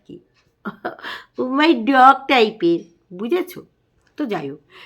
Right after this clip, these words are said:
সেটা বড় কথা নয়, হুম? সেটা বড় কথা নয়। <laughs> তো যাই আর কি। উম, তো এখন টুকলিকে,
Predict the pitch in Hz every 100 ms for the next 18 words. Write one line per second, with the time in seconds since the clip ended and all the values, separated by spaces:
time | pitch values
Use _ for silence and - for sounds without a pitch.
0 | _ - 233 233 240 220 185 190 196 185
1 | 175 - 185 180 214 262 180 - _ _
2 | - 339 - _ _ _ _ _ - 220
3 | 226 262 262 180 180 185 208 - 175 175
4 | - 208 202 214 202 170 175 180 196 208
5 | 220 233 233 240 233 190 - _ _ _
6 | _ - 262 285 339 339 320 302 _ _
7 | - - - - - 285 277 - - -
8 | 220 240 202 160 - 151 143 - - -
9 | _ - 180 180 180 220 214 208 285 277
10 | - 262 220 254 277 285 311 370